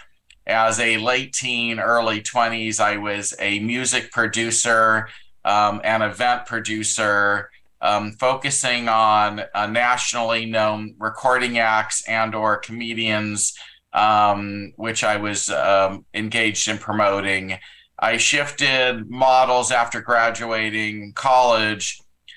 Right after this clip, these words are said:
to, uh, moving up to, um, Hollywood and getting involved in the movie and the, um, television industries.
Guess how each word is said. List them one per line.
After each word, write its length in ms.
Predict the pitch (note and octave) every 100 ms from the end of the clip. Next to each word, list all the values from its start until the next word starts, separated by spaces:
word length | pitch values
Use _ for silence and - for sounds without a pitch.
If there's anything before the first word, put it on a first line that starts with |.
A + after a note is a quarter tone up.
| _ _
to, 840 | - D3 B2+ B2 B2 A#2 A2+ A2 - - _
uh, 160 | - A2
moving 420 | A#2+ C#3+ C#3 C3
up 220 | B2 B2 - -
to, 520 | B2 A#2+ A2+ A2+ -
um, 460 | G#2+ A2 G#2+ G#2 F#2+
Hollywood 920 | A#2+ C3 B2+ A#2+ A#2 A2+ G#2+ G#2+ A2
and 220 | G#2+ A2
getting 400 | A#2+ A2+ A2+ A2
involved 500 | G#2+ G#2 A2+ A2 A2
in 220 | A2 G#2 G#2
the 80 |
movie 600 | G#2 A#2+ B2 A2+ A2 A2
and 320 | - G#2+ G#2 G#2
the, 480 | G2+ G2+ G2 - _
um, 380 | G2 G2 F#2 F#2
television 600 | - B2 A2+ G#2+ G#2 G2
industries. 920 | F#2+ F#2 - F#2+ E2+ D2+ C2+ - -